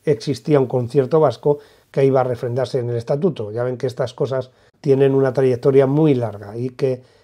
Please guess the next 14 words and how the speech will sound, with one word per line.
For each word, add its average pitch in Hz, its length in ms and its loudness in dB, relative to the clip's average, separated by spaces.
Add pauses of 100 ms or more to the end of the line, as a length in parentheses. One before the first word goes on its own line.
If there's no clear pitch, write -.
(100)
eran 139 280 2
problemas 143 420 2
que 151 140 -2
también 131 300 0
estaban 139 280 0
sobre 135 180 0
la 120 100 -2
mesa 123 360 -8 (300)
en 143 140 2
mil 147 120 4
novecientos 131 480 0
treinta 135 240 0
y 135 60 2
seis. - 280 0